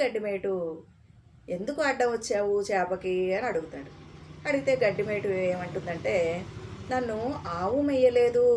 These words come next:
అని చెప్తుంది. చెప్పేసరికి రాకుమారుడు గబగబా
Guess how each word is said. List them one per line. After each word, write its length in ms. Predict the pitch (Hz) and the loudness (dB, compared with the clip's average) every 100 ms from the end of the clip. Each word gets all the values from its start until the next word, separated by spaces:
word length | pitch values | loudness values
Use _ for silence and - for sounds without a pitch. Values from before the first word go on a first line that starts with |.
| 214 190 180 - - | 4 0 -4 -10 -8
అని 120 | 277 262 | -4 -4
చెప్తుంది. 380 | - - - - - - - - - 277 | -4 -10 -16 -16 -20 -20 -20 -20 -6 -2
చెప్పేసరికి 880 | 262 254 262 226 240 202 190 190 190 - - | 4 4 2 -2 0 2 2 0 -6 -16 -6
రాకుమారుడు 580 | 202 196 208 202 196 185 | -2 -2 -4 -4 -2 -2
గబగబా 640 | 175 165 175 220 247 220 | -2 -2 -2 2 0 0